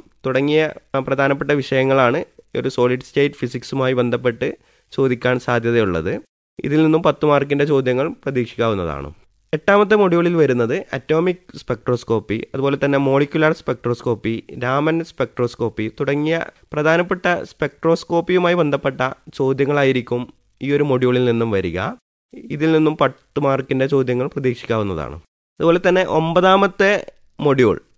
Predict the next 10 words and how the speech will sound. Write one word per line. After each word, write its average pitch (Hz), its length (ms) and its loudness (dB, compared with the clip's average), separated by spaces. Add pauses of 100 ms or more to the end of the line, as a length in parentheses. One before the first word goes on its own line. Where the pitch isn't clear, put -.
മൈക്രോ 147 500 2
പ്രോസസ്സറുമായി 147 760 2
ബന്ധപ്പെട്ടതാണ്. 92 720 -2 (320)
ആ, 139 120 -4 (120)
നമുക്കറിയാം, 147 460 2
മൈക്രോ 139 300 2
പ്രോസസ്സറൊക്കെ 143 840 -2 (200)
നമ്മുടെ 135 340 -2 (120)
ഇന്നത്തെ 139 260 -2
കാലത്ത് 127 400 0